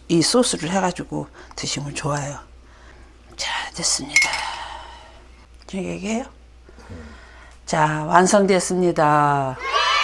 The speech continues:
오늘은요, 오리엔탈 소스 갖고 두부, 계란까지 넣어서 아주 여러 야채를 넣어서 샐러드를 이렇게 만들었습니다. 아침에도 오늘도 푸짐한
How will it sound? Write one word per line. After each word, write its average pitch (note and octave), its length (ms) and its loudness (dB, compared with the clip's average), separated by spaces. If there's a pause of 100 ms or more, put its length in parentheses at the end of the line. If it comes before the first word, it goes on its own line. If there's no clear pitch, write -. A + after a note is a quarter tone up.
(520)
오늘은요, F3+ 1000 6
오리엔탈 E3+ 460 4
소스 G3 340 0
갖고 E3+ 800 2 (480)
두부, E3+ 720 2 (500)
계란까지 F3 720 4
넣어서 D3 800 4 (440)
아주 D3 360 0
여러 E3+ 460 2
야채를 D#3 500 2
넣어서 D#3+ 640 0 (160)
샐러드를 G3+ 560 2
이렇게 D3 240 -8
만들었습니다. C#3+ 1160 -4 (280)
아침에도 D3+ 560 0
오늘도 D3+ 600 0 (240)
푸짐한 G3+ 760 2